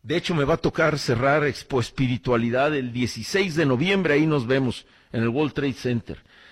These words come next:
Dieciséis de noviembre, en el fin de semana del Buen Fin. <laughs> El dieciséis de noviembre, el domingo del Buen Fin, el dieciséis de noviembre. Y de ahí me pienso ir al Corona Capital.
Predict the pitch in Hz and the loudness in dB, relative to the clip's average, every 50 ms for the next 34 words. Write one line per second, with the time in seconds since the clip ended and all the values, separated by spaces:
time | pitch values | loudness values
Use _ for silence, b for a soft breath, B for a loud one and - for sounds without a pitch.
0 | B B B 110 120 139 156 139 - - 147 123 - - 208 226 233 208 160 165 | B B B -6 -2 0 0 0 0 -2 -6 -8 -4 0 0 0 0 0 0 0
1 | 190 165 151 135 143 156 160 151 143 143 143 147 156 165 160 160 160 160 139 - | 2 2 2 0 0 0 0 0 2 2 2 4 4 4 4 2 2 0 -2 -2
2 | 226 247 302 311 254 170 202 196 233 269 294 240 196 180 151 135 170 233 254 233 | -2 -2 0 0 2 2 2 2 2 2 4 4 4 4 2 4 4 4 4 2
3 | 160 - 247 285 339 311 262 190 - - 139 135 120 - B B B B B B | 0 0 0 -2 0 0 0 -2 0 0 0 0 0 -2 B B B B B B
4 | B B B 131 135 139 139 151 147 127 - 151 135 - - 220 226 220 175 175 | B B B 0 2 2 2 2 2 2 0 -2 -4 0 2 2 2 2 2 0
5 | 196 175 165 151 139 165 170 170 160 143 120 104 92 - _ - 127 131 139 131 | 0 0 0 0 -2 0 0 0 0 -2 -2 -4 -8 -10 _ -2 -2 -2 0 2
6 | 151 151 151 180 208 240 254 247 226 214 165 156 135 127 120 143 185 190 185 156 | 2 2 4 4 2 2 2 4 4 4 4 4 4 4 4 2 2 4 2 2
7 | - 190 196 233 277 339 320 _ b b b b b b b b b 117 117 131 | 2 2 0 2 0 -2 -6 _ b b b b b b b b b -2 0 0
8 | 123 120 120 - - 151 135 120 135 127 123 120 127 127 117 123 - - - 175 | 0 0 0 0 0 0 2 2 2 2 4 4 4 4 2 2 0 2 2 4
9 | 175 165 170 175 170 180 190 190 185 - - - 160 156 147 - 175 160 139 143 | 4 4 4 4 4 6 6 6 6 4 2 2 2 2 2 2 2 2 4 4
10 | 131 - - 135 123 135 139 135 120 - 104 - 107 87 - 92 87 92 | 2 2 0 0 2 2 2 0 0 -2 -4 -6 -6 -4 -4 -4 -4 -6